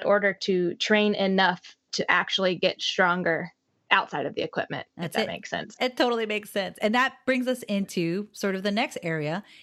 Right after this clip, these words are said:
Speaker 2: is training, uh, what that looks like for raw versus somebody who's in equipped. Uh, and you kinda just dabbled on that right there. I think one of the biggest things I hear from anybody who started off equipped, you know, and there's a lot of people, old timers, <laughs> and I hate to use Julia as old timer 'cause she's my age,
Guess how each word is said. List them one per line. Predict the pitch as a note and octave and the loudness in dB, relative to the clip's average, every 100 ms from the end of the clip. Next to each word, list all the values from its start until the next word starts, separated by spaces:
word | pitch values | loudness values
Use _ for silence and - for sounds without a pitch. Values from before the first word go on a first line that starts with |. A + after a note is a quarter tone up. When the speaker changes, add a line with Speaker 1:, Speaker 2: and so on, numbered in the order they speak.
| - | -4
Speaker 2:
is | G3 - | -4 -4
training, | - C4+ A3+ E3+ F3+ F#3 _ _ _ - | -2 -2 -2 -4 -6 -8 _ _ _ -6
uh, | F3 E3+ | -2 -2
what | D3 E3 E3+ | 0 -2 0
that | A#3 | -2
looks | F3+ E3 - | -2 -6 -4
like | D3 F3+ - | -4 -4 -8
for | - D3 C#3+ C#3 C#3 E3+ | -8 -6 -4 -4 -6 -8
raw | D3 C#3+ D#3 A3+ | -6 -4 -4 -6
versus | E3+ E3+ E3+ F3 E3+ E3 | -2 -2 -2 -4 -4 -6
somebody | D#3 D#3 F3 | -6 -6 -4
who's | E3 E3 | -4 -6
in | - F3+ | -6 -6
equipped. | F3+ - D4 - - - - - | -6 -4 -4 -6 -20 -20 -16 -6
Uh, | |
and | E3+ F3 | -2 -2
you | |
kinda | F#3+ A3 F#3 | 0 -2 -2
just | F3 - | -4 -2
dabbled | E3+ G3 F#3+ | 0 0 -2
on | F3+ | -2
that | F3+ F3 | -2 0
right | F#3 F3 | -2 -2
there. | A3 G#3 | -2 0
I | F3 | 0
think | B3+ A#3+ - | -2 -4 -6
one | E3 G3+ | -4 -2
of | G3+ | -2
the | D#3 | -2
biggest | C#3+ G#3+ B3 | -2 -2 -2
things | A3+ G#3 | -2 -2
I | F#3 | -2
hear | D#3+ - F#3+ | -4 -4 -4
from | F3+ D#3 - | -4 -8 -6
anybody | F#3+ F#3+ F#3 | -4 -2 -4
who | E3+ | -4
started | E3 - D#3 E3 | -6 -4 -4 -2
off | D#3 D3 D3 | -4 -4 -6
equipped, | D#3+ - D3 D3 - - - - _ | -12 -8 -6 -6 -10 -20 -20 -20 _
you | - | -8
know, | D#3+ D3+ D3+ C#3+ _ | -4 -2 -4 -8 _
and | - C#3+ | -8 -4
there's | D3 F3+ | -2 -2
a | G3+ | -2
lot | G3+ B3 | -2 -2
of | |
people, | A3+ D#3+ D3 | -4 -6 -4
old | E3+ E3 | -4 -4
timers, | E3+ D3+ D3 D3 - | -4 -4 -4 -6 -8
<laughs> | - - | -10 -4
and | G#3 | -2
I | |
hate | D3+ E3+ | -2 -4
to | F3 | -4
use | D#3+ C#3+ | -6 -4
Julia | E3 D#3 D3+ | -4 -2 -2
as | C#3+ | -4
old | C#3+ | -8
timer | C#3+ D3+ C#3+ | -6 -6 -6
'cause | B2+ | -8
she's | D3+ | -6
my | D3+ D#3 | -4 -2
age, | D#3 D3+ | -4 -6